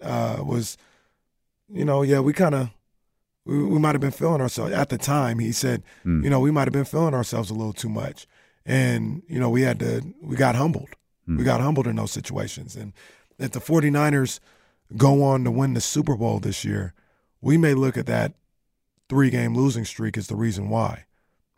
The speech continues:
Speaker 1: They're always gonna be able to point back to that and say, "If we're not ready to play, we can, as good as we are, we can lose just like anybody else." You know, we can, um,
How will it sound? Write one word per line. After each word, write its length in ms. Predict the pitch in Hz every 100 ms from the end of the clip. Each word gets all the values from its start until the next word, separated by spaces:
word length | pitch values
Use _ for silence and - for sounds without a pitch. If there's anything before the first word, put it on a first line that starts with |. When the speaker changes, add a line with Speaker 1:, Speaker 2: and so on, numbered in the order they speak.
| -
Speaker 1:
They're 280 | 135 139 -
always 520 | - 135 143 139 110
gonna 140 | 120 113
be 140 | 120
able 400 | 117 110 104 101 - _ _ -
to 260 | 131 117 -
point 400 | - 139 143 156
back 220 | 120 110
to 120 | -
that 340 | 107 110 - - _ _ _ _ _ -
and 200 | 117 -
say, 480 | 123 110 98 - _ _ -
"If 180 | 120 104
we're 220 | 131 156
not 260 | 165 202 143
ready 220 | 139 131
to 100 | 117
play, 480 | - 131 107 92 - _ _ _ _ _ _ _
we 200 | 113 143
can, 180 | 143 -
as 220 | - 123 104
good 180 | 147
as 100 | 151
we 160 | 143 147
are, 300 | 135 117 107 _ _ _ -
we 120 | 139
can 160 | 143 127
lose 200 | 123 117
just 220 | 120 -
like 160 | 110 107
anybody 440 | 113 110 113 110
else." 380 | - 92 - - _ _ _ _ _ -
You 120 | 117
know, 160 | 110
we 240 | 107 135 143
can, 260 | 139 117 - - _ _
um, 760 | 113 113 - 147 160 190 175